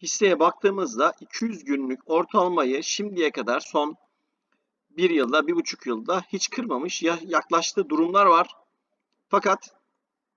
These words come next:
hiç iki yüz günlük ortalama altında kapanış sergilememiş. Borsadaki olası geri çekilmeler devam ederse ben Orma hissesinin de yaklaşık şu pozisyonlarda eğer olumsuz bir senaryoda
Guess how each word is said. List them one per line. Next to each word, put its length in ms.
hiç 240
iki 200
yüz 120
günlük 340
ortalama 480
altında 280
kapanış 380
sergilememiş. 720
Borsadaki 800
olası 380
geri 300
çekilmeler 760
devam 440
ederse 500
ben 300
Orma 340
hissesinin 560
de 80
yaklaşık 500
şu 160
pozisyonlarda 800
eğer 300
olumsuz 460
bir 100
senaryoda 680